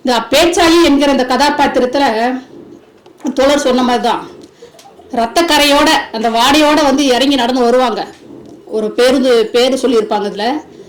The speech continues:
இந்த பேருந்து நிலையத்திலேருந்து இறங்கி நடந்து வருவாங்க. நான் அப்படிதான் யோசிச்சேன், ஏன்னா எடுத்த உடனே இறங்கி நடந்து வர்றது, எல்லாரும் வியப்பா பாக்குறது, அஹ், அப்படின்ற மாதிரி, "அவங்க தானே, அவங்க தானே, பேச்சாயி தானே" அப்படின்னு சொல்லி அந்த ஊர் கிராம மக்கள், பேருந்து நிலையத்துல அமைந்திருக்கக்கூடிய,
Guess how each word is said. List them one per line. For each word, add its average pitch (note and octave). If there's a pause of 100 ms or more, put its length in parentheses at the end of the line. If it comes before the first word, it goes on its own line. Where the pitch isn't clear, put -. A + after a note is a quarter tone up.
(160)
இந்த -
பேருந்து C#4+
நிலையத்திலேருந்து C#4
இறங்கி C4+
நடந்து B3+
வருவாங்க. A#3+
நான் A#3+
அப்படிதான் B3+
யோசிச்சேன், B3
ஏன்னா D4
எடுத்த B3
உடனே D4
இறங்கி C4
நடந்து B3
வர்றது, B3+
எல்லாரும் A#3+
வியப்பா C4
பாக்குறது, A#3+ (260)
அஹ், G#3+
அப்படின்ற A#3+
மாதிரி, B3+
"அவங்க A#3+
தானே, C4
அவங்க B3
தானே, A#3+
பேச்சாயி C4
தானே" A#3
அப்படின்னு A#3
சொல்லி C4 (160)
அந்த A3+
ஊர் B3+
கிராம B3+
மக்கள், B3 (240)
பேருந்து C4
நிலையத்துல A#3
அமைந்திருக்கக்கூடிய, A#3+